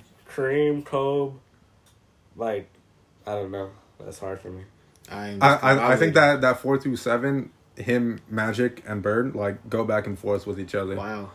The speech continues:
Speaker 1: I think Kobe's better
Speaker 3: I'm not a
Speaker 1: than
Speaker 3: big
Speaker 1: Bird.
Speaker 3: fan of Bill Russell. I, I know everyone's has him high.
Speaker 1: No,
Speaker 3: Like,
Speaker 1: I
Speaker 3: I'm a
Speaker 1: think
Speaker 3: Celtics fan, and I don't have him that
Speaker 1: I,
Speaker 3: high.
Speaker 1: I,
Speaker 3: I, I
Speaker 1: I
Speaker 3: think
Speaker 1: would
Speaker 3: Wilt's way better than
Speaker 2: I
Speaker 3: him.
Speaker 2: wasn't alive to enjoy it, so
Speaker 3: Yeah.
Speaker 2: I can't say anything upon that.
Speaker 1: I think it's, to me, it's Kareem or Kobe for three, four.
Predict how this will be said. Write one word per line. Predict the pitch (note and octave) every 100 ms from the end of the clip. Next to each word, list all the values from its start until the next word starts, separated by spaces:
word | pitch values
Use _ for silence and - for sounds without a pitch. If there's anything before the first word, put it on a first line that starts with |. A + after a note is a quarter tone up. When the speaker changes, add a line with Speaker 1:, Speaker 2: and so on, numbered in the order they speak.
| -
Speaker 1:
I | C#3
think | C#3+ B2
Kobe's | B2 A2+ A2
better | G#2+
Speaker 3:
I'm | C#3+
not | E3+
a | D#3
Speaker 1:
than |
Speaker 3:
big | C3+ B2
Speaker 1:
Bird. |
Speaker 3:
fan | C#3+ C3
of | G#2+
Bill | G#2+
Russell. | G#2 G#2 - B2+ -
I, | G#2+ A2+
I | A2
know | A#2
everyone's | A2+ A#2 G#2
has | G#2+
him | G2+ G2
high. | G2 A2
Speaker 1:
No, |
Speaker 3:
Like, | C3+ B2+
Speaker 1:
I | C3+
Speaker 3:
I'm |
a | D3+
Speaker 1:
think | - B2+
Speaker 3:
Celtics | A2+
fan, | - G#2
and | G#2+
I | A2+
don't | A2+
have | A2
him | G#2
that | D#3
Speaker 1:
I, |
Speaker 3:
high. | G#2+ G2+
Speaker 1:
I, | E3+
Speaker 3:
I, | C#3+ C#3
I | C3+
Speaker 1:
I |
Speaker 3:
think | C3
Speaker 1:
would | D#3
Speaker 3:
Wilt's | B2 A#2+
way | A2+ A2
better | G#2+ G#2
than | G#2
Speaker 2:
I | C#3
Speaker 3:
him. | D#3
Speaker 2:
wasn't | E3 D#3
alive | C3+ B2 B2+ C3
to | B2+ G#2+ G#2 - - _
enjoy | A#2+ A#2 G2+ G#2+ A2
it, | B2+ -
so | A#2
Speaker 3:
Yeah. | A2+ F2 - - _ _ _ _ -
Speaker 2:
I | G#2
can't | - A2 F#2
say | G#2+ G#2
anything | G#2 G2 G2+
upon | F#2+ F2+ G#2
that. | G2+ F#2 - _ _ _ _ _
Speaker 1:
I | B2
think | D3+ E3+
it's, | D#3+ D3+ -
to | - C#3
me, | D3
it's | D3 C3+ - - -
Kareem | - C#3 C3
or | A2+
Kobe | - A#2 A2+ G#2+ - _ - - -
for | A#2 A2
three, | A2+ A2
four. | - A2 G#2